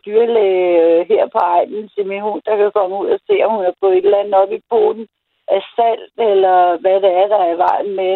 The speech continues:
den, ikke? Og hun kan jo ikke forklare mig noget som helst andet, hun kan snære af mig, hvis jeg prøver at gøre det så godt som muligt. Så selvom man, øh, har en råsikkerhed og erfaring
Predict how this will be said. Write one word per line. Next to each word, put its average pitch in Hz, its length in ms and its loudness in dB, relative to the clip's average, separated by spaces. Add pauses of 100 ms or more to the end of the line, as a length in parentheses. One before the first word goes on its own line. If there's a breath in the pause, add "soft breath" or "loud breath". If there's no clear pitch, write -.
den, 220 120 -4 (180)
ikke? 285 120 -6 (540)
Og 220 200 -2
hun 254 120 -2
kan 262 200 0
jo 233 80 4 (100)
ikke 262 140 -6 (100)
forklare 233 480 -4
mig 226 100 0
noget 226 300 0
som 233 160 -8
helst 220 320 -4
andet, 214 280 -2
hun 214 100 -12
kan 214 200 -4
snære 202 340 2 (100)
af 185 80 0
mig, 226 120 0
hvis 190 220 -4
jeg 196 200 -8
prøver 202 240 2
at 208 80 -4
gøre 185 240 2
det 202 100 -14
så 196 140 -8
godt 180 220 0 (100)
som 208 100 -12
muligt. 202 460 -8 (500)
Så 202 80 -2 (180)
selvom 247 260 0 (120)
man, 214 100 0 (260)
øh, 196 140 4 (100)
har 226 200 0 (120)
en 214 80 -10
råsikkerhed 208 880 0 (180)
og 185 80 2 (160)
erfaring 220 560 -2